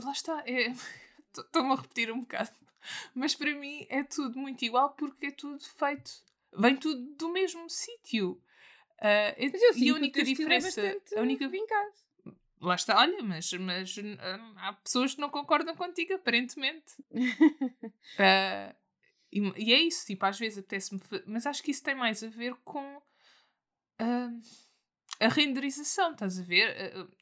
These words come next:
Speaker 1: o,
Speaker 2: Uhum,
Speaker 1: o,
Speaker 2: uhum.
Speaker 1: ou seja, se, se tem mais, ah, se é lápis, se é aguarela, se é, ou
Speaker 2: Sim.
Speaker 1: no meu caso, brushes que são de aguarela ou de,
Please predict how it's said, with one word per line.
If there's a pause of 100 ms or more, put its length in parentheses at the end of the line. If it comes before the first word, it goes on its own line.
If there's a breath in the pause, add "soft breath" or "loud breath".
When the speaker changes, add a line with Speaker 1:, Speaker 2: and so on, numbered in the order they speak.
(160)
Speaker 1:
o,
Speaker 2:
Uhum,
Speaker 1:
o,
Speaker 2:
uhum.
Speaker 1:
ou
seja,
se,
se
tem
mais, (580)
ah, (180)
se
é
lápis,
se (240)
é
aguarela,
se
é, (600)
ou (220)
Speaker 2:
Sim.
Speaker 1:
no
meu
caso,
brushes
que
são
de
aguarela
ou
de,